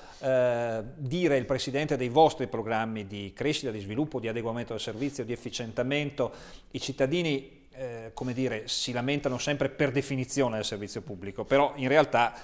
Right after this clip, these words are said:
li vediamo anche noi, insomma, gli autobus girano, servono più zone, però nello stesso tempo ci sono problemi di bilancio, il Comune di Trento sta cercando anche di tagliare qualcosa. Ecco,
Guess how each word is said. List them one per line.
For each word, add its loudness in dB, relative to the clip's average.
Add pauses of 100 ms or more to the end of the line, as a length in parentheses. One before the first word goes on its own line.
(140)
li -4
vediamo 4
anche -2
noi, 0
insomma, -6
gli -2
autobus -2
girano, -2
servono 4
più -8
zone, 0 (400)
però 10
nello 4
stesso -2
tempo 0
ci -6
sono -4
problemi -2
di -4
bilancio, 8
il -2
Comune -4
di 0
Trento -2
sta -2
cercando -4
anche -2
di -8
tagliare 0
qualcosa. 4
Ecco, -8